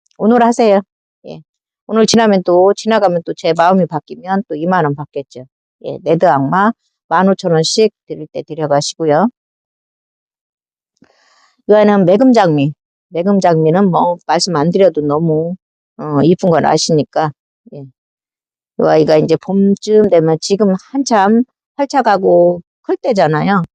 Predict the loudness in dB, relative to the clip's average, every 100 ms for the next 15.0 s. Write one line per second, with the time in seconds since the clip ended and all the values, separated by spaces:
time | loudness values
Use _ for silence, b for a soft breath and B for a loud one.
0 | _ _ -10 -6 -2 2 4 4 2 -2
1 | _ _ _ _ 0 2 2 2 -2 0
2 | 2 4 2 -2 -8 -4 -2 2 2 2
3 | 2 2 2 -2 _ _ _ _ _ _
4 | -12 -8 -8 -2 2 4 2 2 2 2
5 | 0 -4 -4 -8 -10 -10 -6 -2 -2 -4
6 | -8 -2 0 2 0 -2 -8 -14 _ _
7 | -8 -8 -2 -2 0 -2 -2 -8 b b
8 | _ -6 -2 0 -2 -2 2 2 0 _
9 | _ _ _ -16 -6 -4 -2 0 0 0
10 | -4 -4 -2 0 -2 -4 -6 -6 -4 -2
11 | 0 -2 -10 _ -10 0 2 2 0 -2
12 | 0 0 0 2 -2 -2 -2 -2 -2 -10
13 | -20 _ _ _ _ _ _ -8 -2 0
14 | 0 -2 2 2 2 0 -4 -2 -4 -6